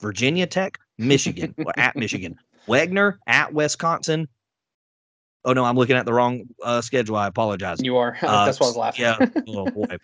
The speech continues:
Speaker 2: <laughs> They're, they,
Speaker 1: Here
Speaker 2: they
Speaker 1: we
Speaker 2: have
Speaker 1: go.
Speaker 2: Buffalo, at Washington State, at Georgia Southern, at Illinois, at Indiana, Iowa, at Minnesota,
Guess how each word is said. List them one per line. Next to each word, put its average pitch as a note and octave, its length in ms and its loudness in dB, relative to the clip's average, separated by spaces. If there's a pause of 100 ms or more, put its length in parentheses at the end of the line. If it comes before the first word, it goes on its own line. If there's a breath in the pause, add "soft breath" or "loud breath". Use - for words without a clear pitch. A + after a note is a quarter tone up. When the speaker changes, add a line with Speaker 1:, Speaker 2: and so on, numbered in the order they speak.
(120)
Speaker 2:
<laughs> - 240 -20
They're, C#3+ 300 8
they, C#3 180 6
Speaker 1:
Here C#3 100 2
Speaker 2:
they C#3 60 2
Speaker 1:
we C3 40 4
Speaker 2:
have A#2+ 140 2
Speaker 1:
go. F#2+ 80 -8
Speaker 2:
Buffalo, C#3 580 4
at B2+ 160 2
Washington A#2+ 380 0
State, B2+ 340 0
at B2 180 0
Georgia A#2+ 260 -8
Southern, A#2 500 -2
at B2+ 180 2
Illinois, A#2 520 -2
at C3+ 140 2
Indiana, B2+ 520 0
Iowa, B2+ 480 2 (300 soft breath)
at E3+ 160 4
Minnesota, D3+ 680 4